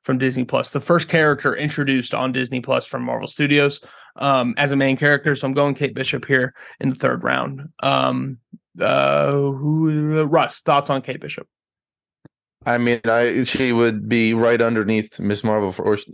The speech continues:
Speaker 2: n-, not she would, she was right underneath, uh, Miss Marvel on my list. So if Miss Marvel had been taken,
Speaker 1: <laughs> Fucker.
Speaker 2: Kate Bishop would have been where I, I jumped to. Um, but no, yeah, she's, she's awesome, and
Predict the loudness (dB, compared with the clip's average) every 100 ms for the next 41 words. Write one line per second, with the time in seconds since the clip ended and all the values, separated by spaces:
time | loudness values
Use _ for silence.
0 | -4 -2 0 0 0 0 2 2 2 2
1 | 2 4 4 2 -2 0 2 2 0 -2
2 | 0 0 2 2 2 2 2 2 2 0
3 | 2 2 0 0 0 2 0 2 2 4
4 | 4 2 2 0 2 2 2 0 0 -2
5 | -4 -4 -2 0 0 0 0 -2 2 2
6 | 0 -2 0 2 4 4 2 2 2 2
7 | 2 0 -2 -4 -4 -8 -20 -20 _ _
8 | 0 2 2 0 -4 -14 _ _ -2 0
9 | 2 4 4 2 -2 -6 -4 2 2 2
10 | -4 -8 -6 -6 -8